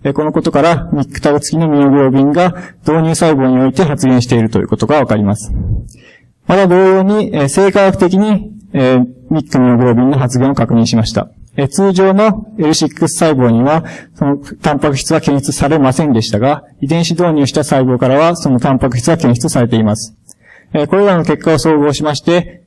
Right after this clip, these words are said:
ミックタグ付きのミオグロビンが安定的に発現したエルシックスの確立に成功しました。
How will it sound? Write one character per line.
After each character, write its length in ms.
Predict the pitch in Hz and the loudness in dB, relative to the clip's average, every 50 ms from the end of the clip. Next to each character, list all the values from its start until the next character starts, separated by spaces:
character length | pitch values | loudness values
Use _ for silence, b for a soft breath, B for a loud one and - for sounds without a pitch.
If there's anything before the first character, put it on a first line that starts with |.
| _ - | _ -6
ミ 120 | 156 147 | -6 -6
ッ 80 | 135 - | -6 -8
ク 100 | - - | -8 -4
タ 120 | - 156 | -2 -2
グ 80 | 151 151 | -2 -2
付 180 | 151 - - | -4 -4 -2
き 40 | 156 | -2
の 80 | 180 180 | 0 2
ミ 120 | 156 135 131 | 2 2 2
オ 60 | 135 | 2
グ 100 | 131 135 | 2 2
ロ 120 | 131 131 | 2 2
ビ 120 | 120 123 123 | 2 2 2
ン 40 | |
が 300 | 127 131 156 165 - - | 2 2 2 0 0 -2
安 160 | 147 147 147 143 | -4 -4 -4 -2
定 160 | 151 147 135 | -2 -2 0
的 140 | 110 147 139 | 0 -2 0
に 80 | 143 143 | 0 0
発 260 | 131 143 135 - 135 | -2 -2 -2 -2 0
現 160 | 139 139 139 | 0 0 0
し 60 | - | -2
た 280 | - 180 180 170 165 - - | 0 0 0 0 -2 -4 -4
エ 100 | - 143 | -2 -2
ル 80 | 135 | -2
シ 140 | 131 135 135 | 0 -2 -4
ッ 80 | 127 - | -6 -6
ク 80 | - | -6
ス 80 | - - | -4 -2
の 60 | 120 | -2
確 180 | 120 131 123 120 | -2 -2 0 0
立 200 | 120 120 117 139 | 0 0 0 0
に 100 | 160 165 | -2 0
成 140 | - 151 127 | 0 0 0
功 160 | - - 143 | 0 0 0
し 100 | 139 135 | 0 0
ま 100 | 123 117 | 0 0
し 80 | - - | 0 -2
た。 180 | - 92 - | -4 -6 -6